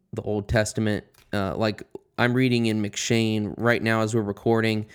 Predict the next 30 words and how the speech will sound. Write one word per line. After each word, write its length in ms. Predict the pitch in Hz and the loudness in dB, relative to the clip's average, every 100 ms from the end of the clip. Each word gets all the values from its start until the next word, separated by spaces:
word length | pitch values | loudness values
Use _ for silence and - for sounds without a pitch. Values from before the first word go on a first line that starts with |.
| - - | -20 -6
I'm 160 | - 113 | 0 0
at 120 | 107 | 0
the 80 | 113 | -2
tail 380 | - 123 120 117 | -2 2 2 2
end 160 | 117 107 | 2 0
of 120 | 107 | -2
Numbers, 680 | 104 104 113 117 120 - - _ _ _ _ _ _ - | -2 2 2 2 -2 -8 -16 _ _ _ _ _ _ 2
and, 400 | 117 113 113 107 | 4 4 2 2
like, 460 | 101 104 - - _ _ _ - | 0 0 -2 -12 _ _ _ -8
seeing 340 | - 139 139 | 2 4 4
all 140 | 135 | 4
the 100 | 123 | 4
lists 560 | 113 117 117 117 - - | 2 2 2 0 -2 -2
of 280 | - 110 104 | 0 0 0
the 80 | 104 | -2
various, 760 | 104 110 110 110 107 - - - - | 2 2 4 2 0 -2 -4 -4 -2
uh, 400 | 101 92 92 104 - _ _ _ _ _ _ _ _ _ _ _ _ _ - | -2 0 -2 -4 -10 _ _ _ _ _ _ _ _ _ _ _ _ _ 0
measurements 840 | 123 120 120 117 117 110 - - - | 2 4 2 2 2 0 -2 -4 0
of 320 | 110 110 104 | 2 2 -2
the 100 | 98 | -4
sacrifices 800 | - 117 107 107 - 110 110 110 | 2 2 2 0 2 0 0 -2
and 120 | 110 | -2
things, 300 | 113 110 107 | 0 0 0
like, 180 | 107 - | -2 -4
the 80 | 113 | -6
precision 540 | - 113 - 113 117 | -4 -2 2 2 2
of 80 | 113 | 0
the 80 | 117 | 0
whole 200 | 120 113 | 0 0
thing, 440 | 120 117 117 123 | 0 2 0 -4